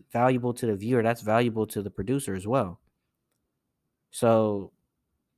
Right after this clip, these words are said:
on that platform,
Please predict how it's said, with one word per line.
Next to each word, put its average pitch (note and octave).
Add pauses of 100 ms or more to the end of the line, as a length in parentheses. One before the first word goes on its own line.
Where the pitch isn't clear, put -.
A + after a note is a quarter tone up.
(1700)
on C#3
that B2+
platform, A#2